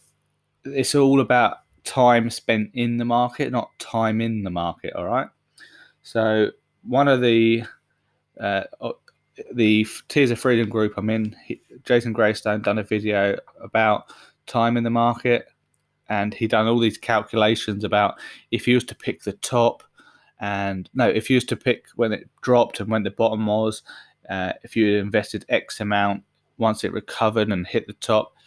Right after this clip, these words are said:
you would, you would have, um, whatever amount it was in your account.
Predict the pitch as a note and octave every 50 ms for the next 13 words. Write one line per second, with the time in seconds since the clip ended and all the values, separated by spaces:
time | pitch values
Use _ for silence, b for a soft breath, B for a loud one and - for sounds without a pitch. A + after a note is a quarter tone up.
0 | B B B B B - G#2 G2+ G2 G#2 G#2+ G#2+ _ - A2+ G#2 G2+ G2+ G2+ -
1 | - A2+ A2 G#2 G#2 G#2 - - _ _ _ _ _ _ _ - F#2 G2 G2 F#2+
2 | F#2+ G2 F#2 F2+ F2+ F#2 G#2+ - _ G#3+ - _ _ _ _ _ _ - - -
3 | _ _ - A2+ A2+ - A2+ A#2 G#2+ G2+ F#2+ F#2+ G2+ G2+ G2+ F2+ E2+ F2 E2+ G2
4 | G2 F#2+ G2 G2 - - G#2+ G2+ F#2+ F2+ F#2+ F#2 F2+ F#2 F2+ F2 - - - -
5 | A2+ A2 G#2+ G#2+ -